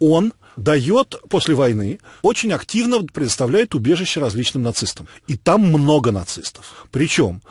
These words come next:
немецкая диаспора в Аргентине ещё, существует ещё с довоенных времён. Причём с довоенных ещё до нацистских времён. Многие немцы уехали в Аргентину во время, после, после Первой мировой войны, когда в Германии разруха, они искали новых путей,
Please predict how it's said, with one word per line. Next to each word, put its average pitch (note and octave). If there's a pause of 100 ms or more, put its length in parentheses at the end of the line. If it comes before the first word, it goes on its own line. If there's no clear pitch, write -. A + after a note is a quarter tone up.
(240)
немецкая D3+
диаспора B2
в D3+
Аргентине C#3 (320)
ещё, -
существует D#3
ещё D#3
с B2+
довоенных C#3+
времён. D#2+ (180)
Причём C3+
с A2
довоенных D3
ещё D3+
до D3
нацистских -
времён. D2+ (180)
Многие D3+
немцы F#3+
уехали B2+
в F#2+
Аргентину A#2 (180)
во D3+
время, C3
после, E3
после C#3
Первой A2+
мировой D#3+
войны, A#3
когда B2 (200)
в A#2+
Германии C#3
разруха, G3
они D#3
искали B2
новых A#2+
путей, A#3+